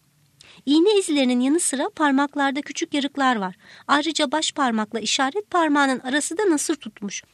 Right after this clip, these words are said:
Belki dikiş makinesi kullanmaktan, belki de ütüden." Bakışlarını yerdeki karolara çevirdi. "Bu kadınlar Sentiye mahallesi yakınlarında bulundu,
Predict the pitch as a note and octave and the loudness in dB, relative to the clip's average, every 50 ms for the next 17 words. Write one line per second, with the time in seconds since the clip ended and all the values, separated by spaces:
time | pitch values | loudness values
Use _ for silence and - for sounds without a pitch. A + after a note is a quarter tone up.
0 | _ _ _ _ - D4+ E4 F#4 F#4 - G4+ G#4 F#4+ - - - - - D4 C4+ | _ _ _ _ 0 0 0 0 2 0 0 0 0 -6 -4 -4 0 0 0 -2
1 | - A#3 A3+ A3 - - A#3 - - A3+ A3+ A#3 G#3+ G#3 G#3 G#3 G#3 G#3 _ - | -2 -4 -4 -4 -6 -8 -10 -10 -8 -6 -4 -2 -2 -2 -2 -2 -4 -4 _ -2
2 | E4 F#4+ A#4 A#4 F#4+ F4 E4+ F4 F4 F4+ F4+ F#4 G4+ F#4 F4 - C#4 A#3+ A3+ F#3 | -2 -2 -2 0 2 4 4 4 4 2 2 4 4 4 4 0 -2 -2 -2 -4
3 | E3+ _ _ _ _ _ _ _ _ _ _ _ _ _ _ _ _ _ _ - | -4 _ _ _ _ _ _ _ _ _ _ _ _ _ _ _ _ _ _ -6
4 | D#4 C#4+ C#4+ - D4 - - D#4+ D4 C4+ D4+ D#4 E4+ G4+ F#4+ D#4+ D4 C#4 C4+ B3+ | -6 -6 -4 -2 -4 -4 -2 -2 -2 -2 0 0 0 0 0 -2 -2 -2 -4 -4
5 | D4 C#4 - F4 - - D#4 C#4+ B3 A3 G3+ G3 G3 G3 G3 - - G#3+ F#3+ F3+ | -6 -6 -6 -8 -6 -4 -2 -2 -2 -2 -4 -4 -6 -6 -6 -6 -6 -6 -6 -8
6 | G3 F#3+ F3 - F3+ _ _ _ _ _ _ _ _ _ - - - - - - | -10 -14 -14 -16 -20 _ _ _ _ _ _ _ _ _ -20 -20 -20 -20 -20 -20
7 | - _ _ _ _ _ _ _ _ _ _ _ _ _ _ _ _ _ - - | -20 _ _ _ _ _ _ _ _ _ _ _ _ _ _ _ _ _ -20 -20
8 | - - - - - - E4+ A4+ - - B4+ A4 D#4+ C#4 B3+ A#3+ A#3 A#3+ C#4 G4+ | -20 -20 -20 -18 -12 -8 -8 -6 0 4 4 6 6 6 6 6 6 4 4 2
9 | A#4+ - - - - - F4 F#4 G4 G4 - E4+ D#4 C4+ B3 A#3 A3+ A#3 A3+ A3 | -2 -4 -4 0 4 6 6 6 6 4 4 4 4 4 4 2 2 0 0 0
10 | G#3+ - - A#3 A3+ A3+ - B3 A3 G#3+ A3 G#3+ G#3+ G#3+ G#3+ A3 G#3 G3+ G#3 G#3 | -2 -2 0 -2 -2 -2 -2 -2 -2 0 0 0 0 0 -2 -2 -4 -4 -4 -2
11 | G#3 G#3 | -2 -4